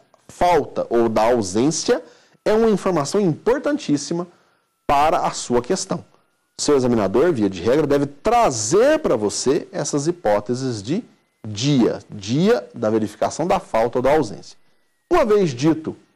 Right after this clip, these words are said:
essa situa-, trazida essa informação, você vai fazer ali um, vai fazer dez quadradinhos, literalmente, dez espaços. Dez, conta bem, são dez. Primeiro quadrado é o D.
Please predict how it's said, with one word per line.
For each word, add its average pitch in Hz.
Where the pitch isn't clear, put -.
essa -
situa-, -
trazida 127
essa -
informação, 117
você -
vai 113
fazer 113
ali 113
um, 98
vai 117
fazer 123
dez 240
quadradinhos, 135
literalmente, 180
dez 220
espaços. -
Dez, 107
conta 98
bem, 127
são 107
dez. -
Primeiro 339
quadrado 147
é 170
o 220
D. 151